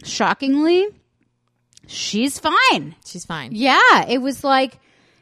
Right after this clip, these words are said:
Speaker 1: it was because we really worked on it. We, we did a good job on this one. We, we prepared it. We t-, we kept talking about it. She got to pick what bear she wanted. She got to, you know, put the thing in there, build the bear.
Speaker 2: Yeah.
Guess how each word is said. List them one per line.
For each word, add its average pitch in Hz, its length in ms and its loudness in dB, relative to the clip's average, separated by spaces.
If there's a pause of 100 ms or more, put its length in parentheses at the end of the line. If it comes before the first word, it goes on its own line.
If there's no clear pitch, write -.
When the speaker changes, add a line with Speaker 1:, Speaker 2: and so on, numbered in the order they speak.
(140)
Speaker 1:
it 269 160 -18
was 277 260 -16
because 226 340 -6
we 254 120 -2
really 277 340 -2
worked 262 440 0
on 170 200 -2
it. - 200 -12 (100)
We, 220 260 -2
we 202 180 -2
did 240 240 -6
a 294 60 0
good 247 240 0
job 226 360 6
on 180 160 2
this 147 220 -8
one. 127 400 -10
We, 196 140 -4
we 170 240 -6
prepared 262 580 -4
it. 262 160 0
We 175 120 -8
t-, - 120 -14
we 190 120 -14
kept - 220 -14
talking 254 440 -6
about 247 300 0
it. 247 240 -4 (500)
She - 560 -8 (260)
got 196 240 -4
to 180 80 -8
pick - 220 -6
what 156 180 -10
bear 147 200 -8
she - 160 -10
wanted. 247 420 -2
She - 160 -8
got 165 200 -8
to, 143 140 -12 (160)
you 165 160 -10
know, 139 200 -8 (440)
put - 200 -10
the 165 80 -18
thing 156 300 -10
in 285 180 4
there, 262 260 2
build 226 480 0
the 233 100 0
bear. 262 640 2
Speaker 2:
Yeah. 160 260 -14